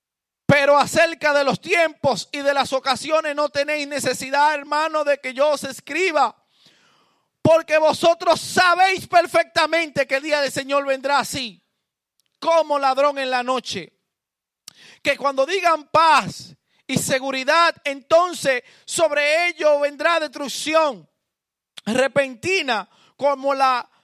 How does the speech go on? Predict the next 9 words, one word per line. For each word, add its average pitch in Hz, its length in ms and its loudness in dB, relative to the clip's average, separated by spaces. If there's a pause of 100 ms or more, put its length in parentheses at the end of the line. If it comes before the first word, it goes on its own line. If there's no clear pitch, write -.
(260)
como 269 340 -2
la, 262 360 -2 (960)
la 269 140 0
mujer, 302 480 -2
aleluya, 302 500 -2
encinta, 294 800 -6 (140)
y 269 160 -6
no 285 140 -4
escaparán. 240 840 -4